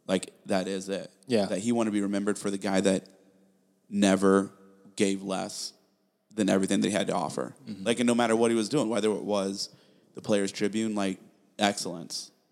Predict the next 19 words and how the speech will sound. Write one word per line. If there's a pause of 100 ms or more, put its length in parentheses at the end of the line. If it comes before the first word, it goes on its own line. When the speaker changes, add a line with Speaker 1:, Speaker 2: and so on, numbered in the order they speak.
(120)
Speaker 1:
was
number
one.
Whether
it
was (420)
on
the
court,
like, (1160)
you
know,
taking (1160)
shoes
away,
like,
yelling
at
players